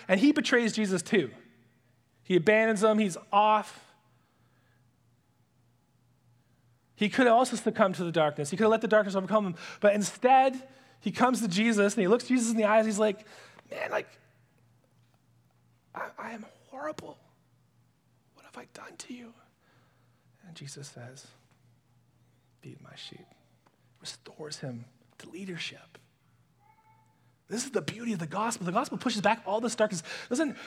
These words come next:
matter how you betrayed Christ. The gospel is telling us that it can be overcome. There is hope.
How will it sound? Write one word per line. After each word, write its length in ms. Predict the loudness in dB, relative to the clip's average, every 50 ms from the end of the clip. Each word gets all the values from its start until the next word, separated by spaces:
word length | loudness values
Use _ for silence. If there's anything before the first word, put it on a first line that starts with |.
| -6 -2
matter 440 | 2 4 4 4 4 4 4 4
how 180 | 4 4 2 2
you 120 | 2 2
betrayed 480 | 0 0 -2 0 0 0 0 0 -2 -2
Christ. 340 | -2 -2 -2 -2 -6 -12 -18 -20 -20 _ _ _ _ _ _ _ _ -6
The 80 | -2
gospel 340 | 2 2 2 2 2 0 -2
is 80 | -2 0
telling 340 | 2 2 2 4 4 4
us 140 | 4 2 2 -2 -14 -12 -2 2
that 220 | 4 4 4 2 -10 -10 -4
it 160 | -4 -4 -4
can 260 | 0 2 2 2 2 2
be 140 | 4 4
overcome. 480 | 4 4 2 -2 -2 2 2 2 2 4
There 140 | 2 0 0
is 320 | 0 -2 0 0 0 -2
hope. 420 | -2 -2 0 2 2 2 0 -6